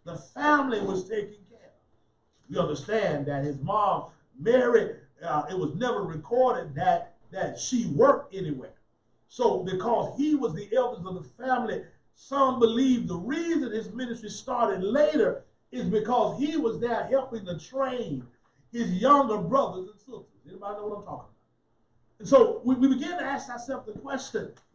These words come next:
all right, Jesus, uh, you, you, you have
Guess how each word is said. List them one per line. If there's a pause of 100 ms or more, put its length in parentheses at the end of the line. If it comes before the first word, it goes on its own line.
(120)
all
right, (160)
Jesus, (360)
uh,
you,
you,
you
have